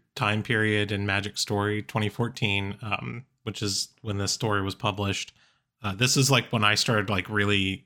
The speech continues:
getting into Magic story. So these, some of these stories were, like, some of the first things I read for, like, web fiction, um, outside of, like, the occasional smattering of little things I read of previous sets. So,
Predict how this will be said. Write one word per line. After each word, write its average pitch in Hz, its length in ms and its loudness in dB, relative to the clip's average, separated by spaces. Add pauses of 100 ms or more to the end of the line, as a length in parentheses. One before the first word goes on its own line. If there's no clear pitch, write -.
(160)
getting 104 240 2
into 120 160 4
Magic 156 300 4
story. 190 320 2
So - 160 -2
these, 110 280 -2
some 156 160 4
of 151 120 4
these 131 180 6
stories 117 320 2
were, 110 80 2
like, 98 200 0
some 113 160 2
of 104 60 0
the 101 60 0
first 104 300 -2
things 104 180 -2
I 98 120 2
read 95 340 -2
for, 98 580 -2 (680)
like, 98 220 -4
web 95 200 -2
fiction, 113 720 0
um, 101 340 -4
outside 101 400 0
of, 95 140 -6
like, 95 260 -6 (540)
the 101 160 2
occasional 98 480 0
smattering 95 500 -2
of 92 140 -6
little 95 180 -2
things 95 320 -2
I 101 60 0
read 92 260 -4
of 87 160 -14
previous 92 420 -4
sets. 113 340 -2
So, 92 360 0